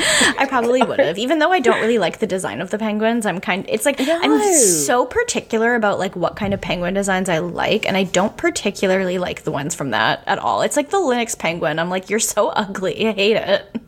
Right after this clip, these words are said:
Speaker 2: They're too fat. No,
Speaker 1: Yeah.
Speaker 2: I mean, not to body shame, but, like,
Speaker 1: <laughs>
Speaker 2: they're not, they, they
Speaker 1: Well,
Speaker 2: don't
Speaker 1: yeah.
Speaker 2: look in proportion.
Speaker 1: There's just, like,
Speaker 2: They're
Speaker 1: certain
Speaker 2: too
Speaker 1: kinds of
Speaker 2: bottom
Speaker 1: penguins.
Speaker 2: heavy.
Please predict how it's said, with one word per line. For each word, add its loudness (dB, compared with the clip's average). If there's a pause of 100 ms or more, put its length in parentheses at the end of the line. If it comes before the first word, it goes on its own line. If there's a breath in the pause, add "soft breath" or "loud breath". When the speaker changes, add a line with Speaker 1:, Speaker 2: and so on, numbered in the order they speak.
(100)
Speaker 2:
They're 2
too -6
fat. 0
No, 2
Speaker 1:
Yeah. 4
Speaker 2:
I 6
mean, 2
not 2
to 0
body 0
shame, -2
but, 0
like, 2 (160)
Speaker 1:
<laughs> -8
Speaker 2:
they're 6
not, 2 (640 loud breath)
they, 2
they 2
Speaker 1:
Well, -2 (280)
Speaker 2:
don't 2
Speaker 1:
yeah. 0 (220)
Speaker 2:
look -12
in 0
proportion. 0
Speaker 1:
There's 2
just, 2
like, 2
Speaker 2:
They're 4
Speaker 1:
certain 6
Speaker 2:
too 4
Speaker 1:
kinds 4
of 4
Speaker 2:
bottom 2
Speaker 1:
penguins. 4
Speaker 2:
heavy. -6